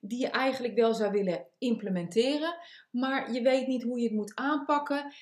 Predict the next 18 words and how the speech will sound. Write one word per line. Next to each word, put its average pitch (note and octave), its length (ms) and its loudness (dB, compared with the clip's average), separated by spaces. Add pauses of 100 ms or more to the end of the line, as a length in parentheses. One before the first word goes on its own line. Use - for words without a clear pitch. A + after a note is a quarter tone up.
(100)
en C#4 160 4
je C#4 100 6
weet C#4 280 0
ook E4+ 320 0
niet G#3+ 400 -4
of D#4 240 -2
dat D#4 280 -2
voor C#4 180 -2
jou C4 560 2
en C4+ 320 -2
jouw C4 340 0
bedrijf B3+ 680 -2
wel C4 260 -6
passend C4+ 580 -4 (380)
of - 220 0
misschien B3 560 -2
nuttig B3+ 600 -2
is. C#3+ 580 -8